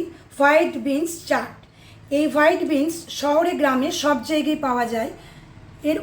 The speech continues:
অনেক নাম আছে, কেউ কেউ আমরা বরবটি কলাইও বলে থাকি। খুব উপকারী বিনস কিন্তু, যেভাবেই খেতে পারেন। যারা ওয়েট লস জার্নিতে আছেন বা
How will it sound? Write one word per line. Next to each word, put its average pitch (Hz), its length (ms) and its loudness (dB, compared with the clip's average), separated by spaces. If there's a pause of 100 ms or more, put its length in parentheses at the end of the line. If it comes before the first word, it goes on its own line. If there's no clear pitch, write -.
অনেক 349 240 4
নাম 302 300 6
আছে, 269 300 -6
কেউ 349 260 -2
কেউ 339 200 0
আমরা 311 160 4
বরবটি 285 420 0
কলাইও 285 500 2
বলে 254 240 -2
থাকি। 247 240 -10 (420)
খুব 359 200 4 (200)
উপকারী 320 480 2 (100)
বিনস 269 240 4 (120)
কিন্তু, 262 300 -4 (320)
যেভাবেই 330 540 4
খেতে 294 260 0 (100)
পারেন। 277 220 0 (280)
যারা 285 280 4
ওয়েট 311 320 2
লস 302 200 4 (100)
জার্নিতে 285 420 2
আছেন 277 360 -2 (320)
বা 240 140 -2